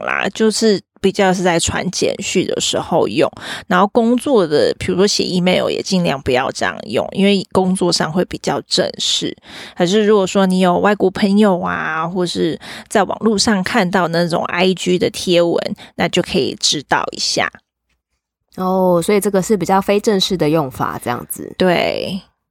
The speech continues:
Speaker 2: 好的，明白。
Speaker 1: 那第二个呢是Y S K，Y S K是 you should know。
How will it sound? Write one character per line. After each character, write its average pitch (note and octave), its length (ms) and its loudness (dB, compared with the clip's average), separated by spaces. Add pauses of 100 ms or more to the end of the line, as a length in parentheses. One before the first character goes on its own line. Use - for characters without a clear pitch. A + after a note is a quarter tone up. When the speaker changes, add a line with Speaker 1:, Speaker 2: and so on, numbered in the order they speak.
(100)
Speaker 2:
好 - 160 -2
的， G3 200 0
明 G3 200 0
白。 G#3+ 240 -2 (920)
Speaker 1:
那 B3 80 -2
第 D4 240 2
二 D4 120 4
个 A3+ 140 0
呢 G3 220 2
是 F#3 300 0 (160)
Y G3+ 460 4
S - 320 0
K，Y F#3+ 1200 0
S - 360 -2
K - 240 -2
是 - 500 -6
you G#3+ 340 2
should E3+ 560 0
know。 F3+ 540 0